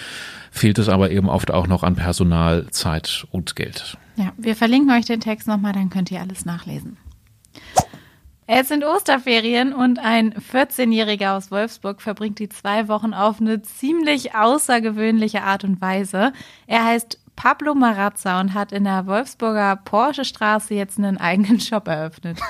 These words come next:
Speaker 1: Ja, Wahnsinn, so kann man's auch machen, ne? Andere spielen
Speaker 2: Ja.
Speaker 1: Playstation und, äh, suchen Ostereier. Pablo hat Business im Sinn. Mit seinen vierzehn Jahren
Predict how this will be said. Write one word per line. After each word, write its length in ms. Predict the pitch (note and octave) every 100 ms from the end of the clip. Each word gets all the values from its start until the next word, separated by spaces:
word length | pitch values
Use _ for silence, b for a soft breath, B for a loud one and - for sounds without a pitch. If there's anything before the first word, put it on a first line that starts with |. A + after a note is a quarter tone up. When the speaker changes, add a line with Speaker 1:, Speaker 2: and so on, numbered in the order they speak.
| -
Speaker 1:
Ja, 100 | - A#2
Wahnsinn, 380 | C#3+ C3 - A#2
so 160 | D4 -
kann 220 | - A#3
man's 120 | E3
auch 140 | E3
machen, 260 | A3+ G#2 G2
ne? 200 | G#2+ F2+
Andere 280 | C2+ C3 C3+
spielen 180 | B2+ A#2+
Speaker 2:
Ja. 40 |
Speaker 1:
Playstation 600 | A2 B2+ - B2 D3 C3+
und, 440 | C3 G#2+ G#2 G#2+ -
äh, 140 | F#2+
suchen 260 | F#2+ A2 A2+
Ostereier. 500 | A#2+ - E2+ F#2+ A2
Pablo 480 | - C3+ D#3 D3+ D3 B B B
hat 340 | - B2+ - -
Business 420 | F#2+ C#3+ C#3+ A2
im 140 | G#2 G#2
Sinn. 220 | G#2+ B2
Mit 120 | A#2
seinen 200 | A2+ G#2+
vierzehn 340 | - C3 B2 G#2
Jahren 360 | F#2+ G2+ A#2+